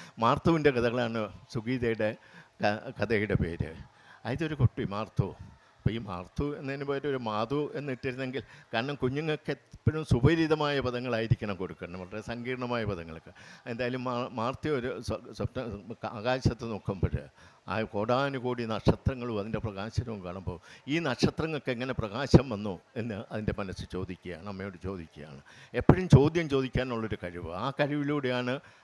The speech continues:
ആ കുട്ടികൾ വളരുന്നത്. എങ്ങനെ ഇതിന് പ്രകാശം വരുന്നു? അപ്പോഴമ്മ പറഞ്ഞു കൊടുക്കുന്നു, ആ നക്ഷത്രങ്ങളുടെ ഉള്ളിൽ നിന്നാണ് ഈ പ്രകാശം വരുന്നത്. അപ്പം നമ്മുടെ ഉള്ളിലും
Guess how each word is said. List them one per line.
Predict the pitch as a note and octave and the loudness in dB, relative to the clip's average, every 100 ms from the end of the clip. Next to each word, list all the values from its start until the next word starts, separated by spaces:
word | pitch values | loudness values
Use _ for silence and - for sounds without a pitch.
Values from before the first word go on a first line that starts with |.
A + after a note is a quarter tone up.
| - | -8
ആ | G#2 A2 | -4 -2
കുട്ടികൾ | A2+ - B2 A#2 A2 - | 2 2 2 2 -2 -2
വളരുന്നത്. | G2 G#2 F2 D#2+ D2+ - - - | -2 -2 -4 -8 -14 -16 -10 -4
എങ്ങനെ | C3+ E3 D3+ | -2 -2 -2
ഇതിന് | B2 A#2+ - | -2 -2 -2
പ്രകാശം | E2+ G2 G#2+ F#2+ E2+ | -2 -2 -2 -2 -4
വരുന്നു? | D2+ F2 | -8 -8
അപ്പോഴമ്മ | - F#2+ G#2+ G#2+ F#2+ | -6 -6 -6 -4 -2
പറഞ്ഞു | G2 A#2 | -2 -4
കൊടുക്കുന്നു, | F#2+ F2 G#2 A2 E2 - - - G#2 | -8 -8 -10 -10 -14 -20 -20 -8 2
ആ | C3 D3 | 4 4
നക്ഷത്രങ്ങളുടെ | A#2+ E3 - D#3+ D#3+ C#3+ B2+ | 4 2 2 0 2 4 4
ഉള്ളിൽ | C#3 D#3+ D3+ | 4 2 0
നിന്നാണ് | C#3 C3 A#2 G#2+ E2 _ D3 A#2+ | -2 -2 -2 -4 -6 _ -10 -8
ഈ | A#2 | -4
പ്രകാശം | A2+ A2+ A2 - G2 | -4 -4 -6 -6 -6
വരുന്നത്. | F#2 D#2+ F2+ D#2 F2 D#2 - - - G#2+ | -8 -10 -12 -14 -14 -16 -20 -20 -8 4
അപ്പം | - C3+ | 4 4
നമ്മുടെ | A2+ D#3 E3 D3+ | -2 0 0 0
ഉള്ളിലും | B2+ C3+ | -2 -2